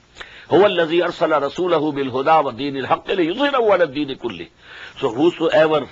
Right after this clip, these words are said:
whosoever believer is striving for that cause, he is the helper of Allah and the helper of the messenger of Allah, Muhammad sallallahu alayhi wa sallam. So Allah says, "It's my duty, it's on me,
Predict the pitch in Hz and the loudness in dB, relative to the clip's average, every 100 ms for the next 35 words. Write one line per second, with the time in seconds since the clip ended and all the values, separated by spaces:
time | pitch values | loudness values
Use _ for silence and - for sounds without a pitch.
0 | - _ 151 175 165 143 147 117 127 160 | -16 _ -4 -2 0 0 0 -2 0 2
1 | 147 127 _ _ _ - 151 - 156 220 | 2 -2 _ _ _ -6 -6 -2 2 2
2 | 285 226 180 160 156 - 120 113 - _ | 0 -6 -6 -4 -6 -4 -6 -6 -10 _
3 | - - - 156 190 160 165 147 165 160 | -20 -18 -6 -4 -2 -2 -2 -2 -2 -4
4 | 123 110 107 160 240 - _ _ - 127 | -6 -6 -2 2 2 0 _ _ -12 -10
5 | 131 127 143 - 147 - 165 180 - 123 | -8 -6 -6 -6 -6 -2 -2 -4 -10 -16
6 | 110 - 165 143 104 - 110 113 107 - | -14 -10 -8 -8 -10 -10 -6 -6 -6 -8
7 | 113 - 82 87 85 80 76 - - - | -8 -12 -12 -14 -12 -12 -14 -20 -20 -20
8 | - _ _ - - - 143 117 113 104 | -20 _ _ -20 -20 -8 -2 0 2 0
9 | - 180 - - - - _ - - 95 | 0 0 0 -4 -20 -20 _ -12 -12 -6
10 | 92 98 123 175 349 330 - _ - - | -4 -2 0 0 0 -4 -6 _ -14 -4
11 | 123 131 151 247 269 | -2 0 0 -2 -4